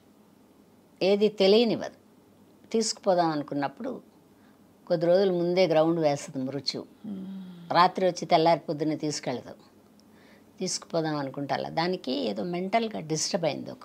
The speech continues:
Speaker 1: కూతురు పుట్టింది,
Speaker 2: మ్మ్.
Speaker 1: ఆ పిల్లకి మాటలు రాలేదు, ఇంకా కూడా రావట్లా.
Speaker 2: మ్మ్.
Speaker 1: మరి అలా అనుకుందో, వాళ్ళ ఇంటి లోపల ఏమన్నా ఉన్నాయా, ఏది చెప్పలా.
Speaker 2: అంటే మీరు పెంచి పెళ్లి చేశారు,
Speaker 1: మ్మ్.
Speaker 2: అన్నీ బాగా చేశారని.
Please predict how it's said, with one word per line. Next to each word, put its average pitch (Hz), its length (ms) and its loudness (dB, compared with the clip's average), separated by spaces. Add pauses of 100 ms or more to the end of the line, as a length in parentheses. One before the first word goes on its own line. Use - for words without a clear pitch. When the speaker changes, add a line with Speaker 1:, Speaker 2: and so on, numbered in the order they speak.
(120)
Speaker 1:
కూతురు 185 280 -6
పుట్టింది, 127 640 -10 (280)
Speaker 2:
మ్మ్. 208 160 -14 (420)
Speaker 1:
ఆ 175 80 -8
పిల్లకి 170 480 -4
మాటలు 147 500 -8
రాలేదు, - 460 -12 (520)
ఇంకా 165 180 -2
కూడా 170 240 -12
రావట్లా. - 460 -14 (320)
Speaker 2:
మ్మ్. 180 640 -16
Speaker 1:
మరి 170 100 -6
అలా 160 180 2
అనుకుందో, 139 800 -4 (420)
వాళ్ళ 151 140 2
ఇంటి 160 240 0
లోపల 170 340 4
ఏమన్నా 135 360 -2
ఉన్నాయా, 127 540 -2 (540)
ఏది 196 340 4
చెప్పలా. 151 320 2 (340)
Speaker 2:
అంటే 220 140 -4
మీరు 240 140 2
పెంచి 233 340 0
పెళ్లి 214 220 2
చేశారు, 190 340 -4 (500)
Speaker 1:
మ్మ్. 110 220 -12
Speaker 2:
అన్నీ - 280 -10 (220)
బాగా 180 360 -8
చేశారని. 165 500 -14